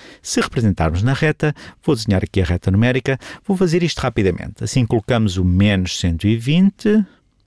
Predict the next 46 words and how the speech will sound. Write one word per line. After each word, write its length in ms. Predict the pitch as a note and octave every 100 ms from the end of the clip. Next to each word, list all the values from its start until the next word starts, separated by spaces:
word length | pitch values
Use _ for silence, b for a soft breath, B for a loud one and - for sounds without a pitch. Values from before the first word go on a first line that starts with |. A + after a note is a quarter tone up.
| _ B B B -
talvez 380 | C3+ A#2 G#2
aqui 240 | G2+ - F#2+
o 100 | F2
zero, 580 | D#2+ B2 D3 D#3+ E3 -
aqui 240 | - - C#3
estaria 720 | - - G#2+ G2+ G2 F#2 F2+
o 120 | - F#2+
menos 520 | F#2+ G2+ G2 G#2 -
cento 260 | F#2+ F2+
e 60 | F#2
vinte 320 | G2+ A2 -
e 40 | F3
um, 240 | F#3 E3+
depois 640 | A2+ - - G2 F#2 F#2
menos 380 | G2 G2 F#2+ F#2+
cento 180 | G2+ F2+
e 20 | A2
dezanove. 400 | D3+ D#3 D#3 D3+ B B -
Não 140 | G3+
vamos 200 | G3+ F3
incluir 380 | E3 C#3 C#3 C#3+
menos 420 | B2 C3+ C3 A#2
cento 220 | - G2
e 80 | G#2
vinte, 340 | F2+ D#2+ - - B B
porque 200 | - C3
não 120 | C#3 A#2+
temos 240 | C3 A#2+
ali 140 | A#2
um 100 | A#2+
sinal 400 | G#2+ A2 A2 G#2
de 80 | G2
igual. 360 | F2+ D#2+ B1+ - B B -
Mas 160 | G3
selecionaremos 680 | - G3+ G3+ E3 D#3+ D#3+ C#3+
tudo 300 | - G3+ F3
o 40 |
que 80 | -
seja 280 | - D3 C3+
maior 500 | B2+ A#2+ A#2+ C#3 B2+
do 120 | G#2+
que 120 | -
menos 400 | A2 A#2 B2+ G#2
cento 220 | - F#2 F#2+
e 60 |
vinte. 400 | E2 E2+ F2 -